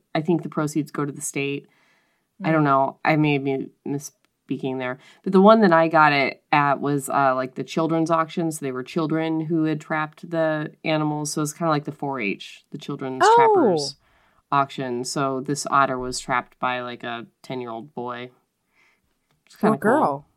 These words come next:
Speaker 1: No, it was
Speaker 2: Or
Speaker 1: a
Speaker 2: do you
Speaker 1: boy.
Speaker 2: know?
Speaker 1: 'Cause they have
Speaker 2: Oh,
Speaker 1: them come up
Speaker 2: no.
Speaker 1: on the stage and they hold up their furs and then
Speaker 2: Oh, whoa.
Speaker 1: the auctioneer does the auctioning.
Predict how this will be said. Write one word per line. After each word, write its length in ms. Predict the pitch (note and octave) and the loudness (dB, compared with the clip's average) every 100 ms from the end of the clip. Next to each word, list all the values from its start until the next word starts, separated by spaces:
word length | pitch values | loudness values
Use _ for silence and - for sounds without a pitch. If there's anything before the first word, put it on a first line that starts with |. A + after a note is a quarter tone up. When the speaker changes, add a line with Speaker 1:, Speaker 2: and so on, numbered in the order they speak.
| _ _ A3 | _ _ 2
Speaker 1:
No, 140 | A3+ | 4
it 40 | |
was 100 | D#3+ | 4
Speaker 2:
Or 100 | F3 | 2
Speaker 1:
a 20 | F3 | 2
Speaker 2:
do 140 | - | 2
you 60 | - | 2
Speaker 1:
boy. 40 | |
Speaker 2:
know? 320 | E3 C#3 B2+ - - | 2 0 -2 -10 -2
Speaker 1:
'Cause 100 | C4+ | 4
they 100 | B3+ | 6
have 140 | C4+ C4 | 8 8
Speaker 2:
Oh, 20 | |
Speaker 1:
them 80 | F#3+ | 6
come 180 | G#3+ F#3+ | 6 6
up 100 | A3+ | 6
Speaker 2:
no. 40 | |
Speaker 1:
on 100 | F3 | 4
the 60 | D3+ | 2
stage 380 | - F#3 D3+ C#3+ | 0 2 4 2
and 60 | D3 | -2
they 40 | |
hold 240 | C#3+ D3 C#3 | -2 -2 -2
up 160 | C3 | -4
their 240 | C3+ B2 A#2+ | -6 -8 -6
furs 520 | - D#3+ B2 C3 C3 | 0 0 0 -4 -8
and 160 | C3 B2+ | -8 -8
then 240 | B2 B2 | -8 -4
Speaker 2:
Oh, 200 | D4+ E4 | -4 -2
whoa. 800 | D#4+ F4 E4+ E4+ D#4+ D4+ C4+ A3+ | -2 -2 0 0 0 0 0 0
Speaker 1:
the 100 | F#3+ | 0
auctioneer 560 | G2 C3+ C#3+ - C3+ C3 | 2 2 0 -6 -8 -8
does 160 | B2+ B2 | -10 -8
the 100 | B2+ | -6
auctioning. 440 | B2+ - B2+ | -6 -8 -12